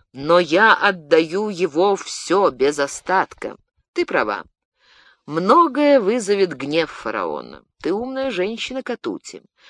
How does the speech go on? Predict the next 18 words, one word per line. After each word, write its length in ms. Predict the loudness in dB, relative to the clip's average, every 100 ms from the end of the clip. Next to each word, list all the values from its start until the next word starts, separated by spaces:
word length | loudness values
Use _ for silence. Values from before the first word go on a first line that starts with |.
| -16 -8
Поступай 460 | -6 -4 0 -2
по 80 | -2
своему 420 | -4 -4 -4 -6
усмотрению. 760 | -8 -6 -8 -4 -4 -4 -8 -8 -14 _
После 320 | 0 0 0 -4
торжества 640 | -4 -4 -6 -6 -4 -2
я 180 | 2 0
буду 180 | 0 -6
ночевать 460 | -6 -2 -2 -4
в 80 | -6
лагере 480 | -2 -2 -2 -4 -6
со 140 | -6
своими 460 | -6 -4 -4 -4 -6
эфиопами". 720 | -8 -6 -4 -4 -6 -14 -16 _ _ _ _ _ _ _ _ _ _ _ _ _
"Они 400 | 2 4 2 0
провозгласят 720 | 2 0 2 4 4 2 -2
себя 280 | -2 0 0
фараоном, 580 | 2 4 4 2 0 -4